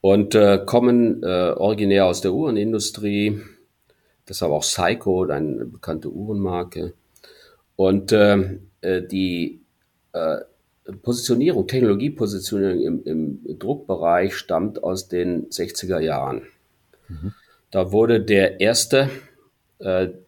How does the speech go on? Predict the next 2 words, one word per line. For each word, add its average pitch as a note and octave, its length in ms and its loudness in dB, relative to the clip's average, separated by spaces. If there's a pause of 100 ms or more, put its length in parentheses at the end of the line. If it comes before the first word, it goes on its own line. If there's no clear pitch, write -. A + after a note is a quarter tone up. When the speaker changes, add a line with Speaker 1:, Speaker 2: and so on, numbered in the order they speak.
(200)
Speaker 1:
digital G#2 960 -2
ansteuerbare F#2+ 1500 0